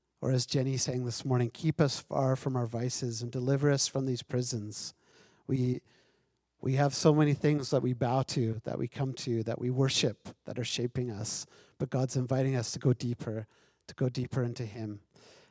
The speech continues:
And so with that, I wanna invite us to come to the table.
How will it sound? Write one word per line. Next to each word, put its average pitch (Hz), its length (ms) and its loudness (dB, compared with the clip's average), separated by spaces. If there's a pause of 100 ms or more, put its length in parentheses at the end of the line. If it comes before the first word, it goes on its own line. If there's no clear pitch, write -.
(120)
And 123 120 -4
so 147 140 4
with 160 200 8
that, 147 160 8
I 147 40 8
wanna 151 200 6
invite 135 260 0
us 131 200 0
to 139 140 -6
come 147 360 0
to - 120 -6
the 123 120 -6
table. 120 520 -6